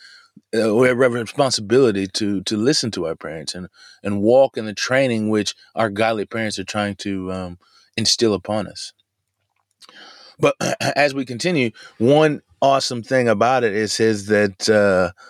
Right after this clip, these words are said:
um, that God closed the door. He closed the door to the ark.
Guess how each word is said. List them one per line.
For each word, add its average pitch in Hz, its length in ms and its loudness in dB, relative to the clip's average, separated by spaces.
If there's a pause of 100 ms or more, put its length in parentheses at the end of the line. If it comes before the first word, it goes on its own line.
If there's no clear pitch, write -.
(360)
um, 92 400 -2 (540)
that 104 260 -2
God 113 340 0
closed 110 420 0
the 98 100 -2
door. 98 500 0 (640)
He 135 140 2
closed 123 280 2
the 107 100 -2
door 104 160 2
to 95 80 0
the 90 180 0
ark. 67 160 -6